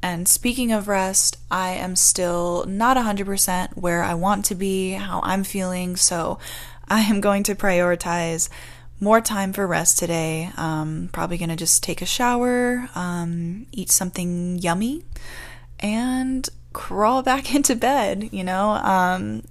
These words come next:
until I start feeling like myself again. I am not going to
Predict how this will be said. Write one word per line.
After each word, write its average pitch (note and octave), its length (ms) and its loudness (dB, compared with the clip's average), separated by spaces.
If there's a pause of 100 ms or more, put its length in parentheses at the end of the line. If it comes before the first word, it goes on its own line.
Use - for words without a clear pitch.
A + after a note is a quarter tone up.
until G3 400 2
I G3+ 120 4
start F#3 280 4
feeling F3+ 260 -2
like F3+ 220 -2
myself F3+ 420 0
again. A3+ 460 2 (500)
I F#3+ 120 2
am F#3 160 2
not F3 260 2
going F3+ 300 -2 (120)
to F3+ 420 -6